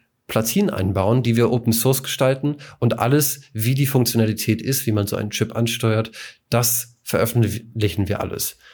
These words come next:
Also den, es ist im Prinzip alles von A bis Z beim BitX-Projekt wirklich Open Source. Und die eigentliche Idee dahinter ist auch, und was jetzt auch in den letzten Monaten viel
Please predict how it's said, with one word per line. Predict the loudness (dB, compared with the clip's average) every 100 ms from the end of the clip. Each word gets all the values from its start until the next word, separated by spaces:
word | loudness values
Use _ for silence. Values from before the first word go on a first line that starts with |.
| -6
Also | -2 0
den, | 2 0 -2 -8 -14 -4
es | -2
ist | 0 0 0
im | 0
Prinzip | 0 0 0 0
alles | 2 2 0
von | 0 0 0
A | 0 0
bis | 0 -2 -2
Z | -2 -2
beim | -2 0
BitX-Projekt | -2 -4 -8 -6 -6 -6 -4
wirklich | -2 -2 -4
Open | -4 -4
Source. | 0 0 0 -8 -18 -14 0
Und | 2
die | 4
eigentliche | 2 2 0 0
Idee | -4 -2 2 2
dahinter | 2 2 2 0
ist | 0 -2
auch, | -2 -2 -2 -8 -18 0
und | 2 4
was | 2 0
jetzt | -2
auch | -4 -4 -6 -12 _ -4
in | 2
den | 4
letzten | 4 0 -2 0
Monaten | 4 6 4 2 -2 -2 -4 -8 -12 -12
viel | -6 -4 0 2 4 2 -2